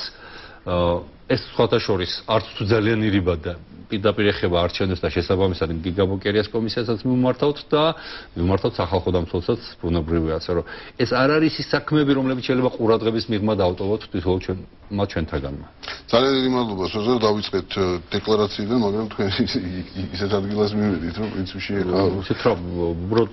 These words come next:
Speaker 1: საოცრად სარიღება ხდება ქვეყანაში,
Speaker 2: არა, ეს
Speaker 1: რა.
Speaker 2: საოცარი
Speaker 1: მარტო
Speaker 2: ისტორია.
Speaker 1: ადამიანის უფლებებზე არ არის, აი, ახლა რასაც ამბავს მოუყვები, ადამიანის
Speaker 2: Ναι.
Speaker 1: უფლებებიც არის და ქვეყნის ტრაგედიას და აი, მიშას საქართველოს, შეგვიძლია ამ ამბავს დავარქვა, აი, მიშას სააკაშვილი საქართველო. დღეს რუსთავში ვიყავით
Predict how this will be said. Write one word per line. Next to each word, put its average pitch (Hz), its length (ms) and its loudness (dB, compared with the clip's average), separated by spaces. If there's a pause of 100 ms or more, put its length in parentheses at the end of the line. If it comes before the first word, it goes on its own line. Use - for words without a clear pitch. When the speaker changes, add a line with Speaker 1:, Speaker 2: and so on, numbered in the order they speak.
(300)
Speaker 1:
საოცრად 110 520 2
სარიღება 107 580 2
ხდება 85 300 -2
ქვეყანაში, 87 640 -2
Speaker 2:
არა, 107 200 4
ეს 113 100 4
Speaker 1:
რა. 92 120 2
Speaker 2:
საოცარი 120 440 2
Speaker 1:
მარტო 120 160 4
Speaker 2:
ისტორია. 123 160 4
Speaker 1:
ადამიანის 117 400 0
უფლებებზე 113 480 0
არ 98 140 4
არის, 87 140 0
აი, 90 80 0
ახლა 98 200 0
რასაც 95 300 2
ამბავს 98 300 2
მოუყვები, 95 360 2
ადამიანის 92 380 2
Speaker 2:
Ναι. - 40 -16
Speaker 1:
უფლებებიც 92 460 2
არის 90 220 2
და 117 100 2
ქვეყნის 104 360 -4
ტრაგედიას 92 600 2
და 131 80 2
აი, 120 120 4 (340)
მიშას 139 400 2
საქართველოს, 104 680 0
შეგვიძლია 101 340 2
ამ 92 120 2
ამბავს 95 260 2
დავარქვა, 85 300 0
აი, 92 100 0
მიშას 113 420 2 (260)
სააკაშვილი 95 600 0
საქართველო. 85 560 -4
დღეს 98 220 0
რუსთავში - 400 0
ვიყავით 101 360 2